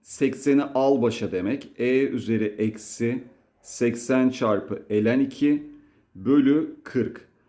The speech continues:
Haliyle arkadaşlar seksen bölü kırk gitti. Dört çarpı E üzeri eksi iki ln iki oldu. Şimdi şu eksi ikiyi başa atacağım.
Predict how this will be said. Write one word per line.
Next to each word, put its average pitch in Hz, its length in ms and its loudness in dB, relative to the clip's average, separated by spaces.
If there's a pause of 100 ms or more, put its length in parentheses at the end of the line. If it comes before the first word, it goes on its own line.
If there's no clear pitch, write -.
(100)
Haliyle 143 500 2
arkadaşlar 110 580 -2
seksen 127 540 -2
bölü 113 160 2
kırk - 280 -12
gitti. 143 580 -2 (460)
Dört 143 380 2
çarpı 117 680 0
E 127 260 2
üzeri 107 680 -4
eksi 151 520 -4
iki 113 460 0
ln 104 120 4
iki 98 240 -4
oldu. 95 420 -2 (300)
Şimdi 160 540 -2
şu - 300 -6
eksi 156 400 0
ikiyi 151 380 -2
başa 127 300 0
atacağım. 110 420 -2